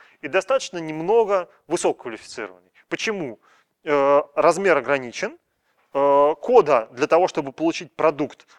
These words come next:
надо написать довольно много. И если вы будете нанимать, ну, условно говоря, сто гениальных программистов, э, они не просто, вы не просто влетите в копеечку, да? Они вам ещё ничего хорошего не напишут.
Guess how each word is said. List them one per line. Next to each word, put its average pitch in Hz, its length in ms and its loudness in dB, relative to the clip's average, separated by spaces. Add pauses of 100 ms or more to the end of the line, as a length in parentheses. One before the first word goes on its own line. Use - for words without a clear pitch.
надо 143 200 -2
написать 135 380 -4
довольно 139 320 0
много. 131 480 -4 (580)
И 143 80 -10
если 185 300 -2
вы 175 100 -2
будете 175 420 -6
нанимать, 160 600 -6 (460)
ну, 156 120 -6
условно 165 240 -2
говоря, 143 260 0
сто - 220 -2
гениальных 147 440 -4
программистов, 180 720 -8 (600)
э, 135 400 -4
они 165 180 -4
не 196 120 -8
просто, 180 520 -4
вы 180 500 -12
не 208 100 -4
просто 269 280 -4
влетите 160 320 -8
в - 60 -14
копеечку, 139 600 -6
да? 190 200 -2 (180)
Они 147 160 -4
вам 226 160 0
ещё 196 160 -10
ничего 185 220 -8
хорошего 185 360 -6
не 151 80 -16
напишут. 143 480 -18